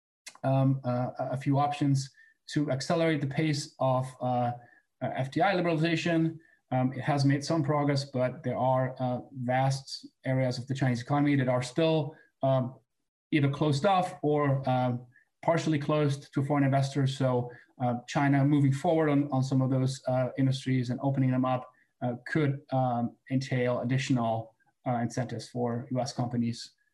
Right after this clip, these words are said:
uh, to invest and double down on their China operations. We look at the data points. So far, we're seeing, uh, uh, mixed evidence.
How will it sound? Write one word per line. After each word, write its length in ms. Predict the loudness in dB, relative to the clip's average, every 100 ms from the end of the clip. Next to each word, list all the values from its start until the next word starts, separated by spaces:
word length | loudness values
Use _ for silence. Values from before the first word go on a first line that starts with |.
| _ -12
uh, 140 | -10 -10 -4
to 260 | -2 -2 -4
invest 580 | -2 -2 -4 -6 -14 -16 -6
and 140 | -2
double 240 | 0 0
down 280 | -2 -2 -2
on 380 | -4 -4 -4 -6 -6
their 140 | -8
China 260 | -4 -4 -4
operations. 640 | -6 -10 -12 -14 -16 -20 _ _ -20 _ _ _ _
We 80 | -2
look 140 | 0 2
at 60 |
the 60 | 2
data 280 | 2 2 2
points. 640 | 2 2 0 -2 -10 -16 _
So 280 | -10 -2 0
far, 640 | 2 4 6 4 2 -4 -18 -4
we're 120 | 0
seeing, 560 | 2 4 4 6 4 2
uh, 280 | 0 2 2 -2
uh, 100 | 0
mixed 340 | 2 2 0 0
evidence. 600 | 2 2 2 0 -2